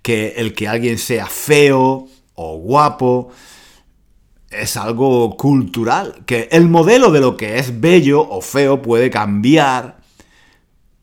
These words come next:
que en cada cultura hay patrones diferentes y que lo que en una cultura se considera bello, en otra cultura puede considerarse feo. No sé.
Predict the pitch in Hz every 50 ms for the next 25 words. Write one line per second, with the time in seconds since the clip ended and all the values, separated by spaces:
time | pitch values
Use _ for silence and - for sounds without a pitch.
0 | _ _ _ _ _ _ - - 156 143 143 147 139 - 170 151 151 156 156 131
1 | 151 160 165 143 - - 151 143 151 123 123 123 127 107 123 120 113 123 127 123
2 | 117 104 107 120 - - - 107 110 135 175 196 170 117 101 107 120 139 127 123
3 | 113 107 90 110 107 107 104 104 98 - 101 98 98 98 92 - - 101 104 113
4 | 107 107 - 113 117 107 - - 165 160 123 101 - 113 101 92 90 90 - -
5 | 95 92 95 98 101 101 98 98 92 98 104 110 135 127 127 123 117 113 113 117
6 | 117 104 - _ _ _ _ _ _ _ _ _ - 117 107 98 95 95 82 107
7 | 101 90 110 110 98 - - 123 117 110 110 113 - - _ - 92 87 85 90
8 | 95 90 113 104 92 - 98 87 85 87 90 90 - - - - - - 101 92
9 | 80 69 - _ _ _ - 151 147 151 120 90 76